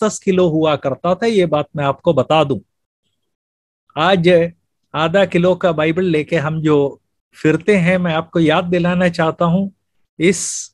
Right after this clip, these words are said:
मेरे आपके हिंदुस्तान में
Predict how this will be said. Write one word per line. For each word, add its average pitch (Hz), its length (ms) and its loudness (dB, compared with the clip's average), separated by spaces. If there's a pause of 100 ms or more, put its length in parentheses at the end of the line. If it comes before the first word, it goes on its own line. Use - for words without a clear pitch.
मेरे 190 560 0
आपके 175 500 -2
हिंदुस्तान 147 680 -2
में 107 320 -6